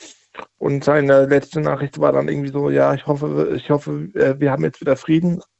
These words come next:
zwischen, zwischen uns ist wieder Frieden und so, also zwischen uns beiden. Dann hab ich zu ihm gesagt, hey du, ich, ich hab mich, ich war nie im Krieg mit dir,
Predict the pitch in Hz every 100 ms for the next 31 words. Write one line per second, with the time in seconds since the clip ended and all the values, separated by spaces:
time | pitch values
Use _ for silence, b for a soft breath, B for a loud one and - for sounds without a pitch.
0 | _ - 143 240 175 - 143 190 156 147
1 | 135 147 139 - 170 170 165 160 - 143
2 | - 147 - 160 - 151 175 165 _ b
3 | b b _ _ - - 143 139 156 139
4 | 147 147 165 165 185 - 120 - - 156
5 | - 139 - 143 - 226 160 156 151 151
6 | 160 160 180 175 190 180